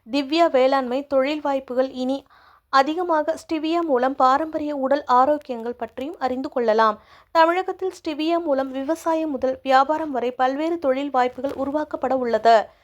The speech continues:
சீனி, வெள்ளை சர்க்கரை நம்பி தொழில் செய்பவர்கள் இந்த மாநாட்டில் கலந்து கொண்டு புதிய தொழில் வாய்ப்புகளை சுலபமாக அறிந்து கொண்டு பயனடையலாம் என்று கூறினார். அத்துடன் மத்திய அரசின் மேக் இந்தியா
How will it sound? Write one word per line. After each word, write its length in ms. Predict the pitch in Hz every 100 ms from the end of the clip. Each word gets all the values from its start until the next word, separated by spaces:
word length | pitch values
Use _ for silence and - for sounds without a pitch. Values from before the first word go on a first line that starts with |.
| _ _ _
சீனி, 440 | - 349 339 359
வெள்ளை 300 | 339 277 294
சர்க்கரை 500 | 311 262 254 254 262
நம்பி 300 | 269 233 247
தொழில் 300 | 277 247 277
செய்பவர்கள் 680 | 285 247 247 247 220 233 269
இந்த 280 | 254 294 330
மாநாட்டில் 480 | 269 262 262 262 247
கலந்து 320 | 233 240 254
கொண்டு 380 | 240 220 277 - _ - _
புதிய 320 | 359 359 381
தொழில் 340 | 359 277 294 302
வாய்ப்புகளை 540 | 254 262 262 240 269
சுலபமாக 640 | - 320 330 330 302 285
அறிந்து 380 | - 247 254 285
கொண்டு 280 | 247 233 294
பயனடையலாம் 600 | 254 240 277 285 220 233
என்று 260 | 262 214 -
கூறினார். 540 | - 233 220 226 214 - _ -
அத்துடன் 460 | - 240 247 240 277
மத்திய 420 | 262 277 277 370
அரசின் 400 | 349 294 294 302
மேக் 400 | 247 254 294 294
இந்தியா 400 | 294 277 269 285